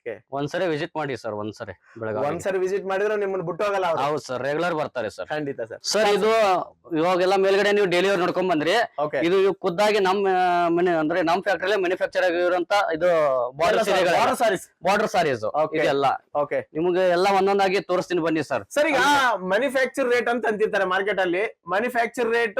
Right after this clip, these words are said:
Speaker 2: ಮತ್ತೆ ಹೋಲ್‌ಸೇಲ್ ರೇಟ್ ಅಂತ ಅಂತಿರ್ತಾರೆ. ಹೋಲ್‌ಸೇಲ್ ರೇಟ್ ಅಂದ ತಕ್ಷಣ ಕಡಿಮೆ ಅಂತ ಅನ್ಕೋತಾರೆ ಜನ.
Speaker 1: ಇಲ್ಲ ಸರ್,
Speaker 2: ಹೋಲ್‌ಸೇಲ್
Speaker 1: ಹೋಲ್‌ಸೇಲ್
Speaker 2: ರೇಟ್ಗೂ ಮ್ಯಾನುಫ್ಯಾಕ್ಚರ್ ರೇಟ್ಗೂ ಏನ್ ವ್ಯತ್ಯಾಸ ಸರ್?
Speaker 1: ಹೋಲ್‌ಸೇಲ್ ರೇಟ್ ಅಂದ್ರೆ ಒನ್ to ಡಬಲ್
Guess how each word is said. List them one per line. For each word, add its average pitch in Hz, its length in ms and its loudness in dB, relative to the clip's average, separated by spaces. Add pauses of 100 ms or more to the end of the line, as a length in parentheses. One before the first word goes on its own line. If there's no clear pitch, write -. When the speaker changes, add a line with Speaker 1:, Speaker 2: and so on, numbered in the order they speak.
Speaker 2:
ಮತ್ತೆ 247 240 -2
ಹೋಲ್‌ಸೇಲ್ 226 480 0
ರೇಟ್ 220 160 0
ಅಂತ 240 140 -2
ಅಂತಿರ್ತಾರೆ. 202 360 0
ಹೋಲ್‌ಸೇಲ್ 233 420 -2
ರೇಟ್ 254 140 -2
ಅಂದ 247 140 -4
ತಕ್ಷಣ 277 280 -2
ಕಡಿಮೆ 233 220 -2
ಅಂತ 226 120 -4
ಅನ್ಕೋತಾರೆ 202 340 -2
ಜನ. 180 140 0
Speaker 1:
ಇಲ್ಲ 185 260 2
ಸರ್, 147 220 -2
Speaker 2:
ಹೋಲ್‌ಸೇಲ್ 160 200 0
Speaker 1:
ಹೋಲ್‌ಸೇಲ್ 285 320 0
Speaker 2:
ರೇಟ್ಗೂ 277 320 0
ಮ್ಯಾನುಫ್ಯಾಕ್ಚರ್ 254 500 -2
ರೇಟ್ಗೂ 247 240 -2
ಏನ್ 247 220 -2
ವ್ಯತ್ಯಾಸ 220 260 -2
ಸರ್? 151 200 -2
Speaker 1:
ಹೋಲ್‌ಸೇಲ್ 202 360 2
ರೇಟ್ 196 200 0
ಅಂದ್ರೆ 208 180 2
ಒನ್ 185 200 2
to 185 120 0
ಡಬಲ್ 180 220 2